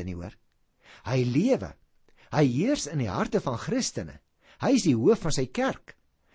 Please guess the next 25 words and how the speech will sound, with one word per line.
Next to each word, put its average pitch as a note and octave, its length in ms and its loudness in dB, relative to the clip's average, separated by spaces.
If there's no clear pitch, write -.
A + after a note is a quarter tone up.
En B2 280 -2
daarom G#3+ 440 2
is - 100 -6
dit A2+ 120 -6
nodig B2+ 340 2
dat B2 180 -4
ons D3+ 240 -2
die B2+ 120 -2
misterie C4+ 760 -2
van A#3 160 -2
die B3 80 -6
opstanding G2 680 -2
nie F3+ 160 0
uit D3+ 140 0
die D3+ 80 0
oog C#3+ 180 2
sal G#2+ 200 -4
verloor F#2+ 360 -6
nie. C#2 140 -20
Soos C4+ 420 -2
wat D#3 180 0
ons C#3+ 240 -4
ook E3 220 2
soms D3 340 -4
die C#3 220 -2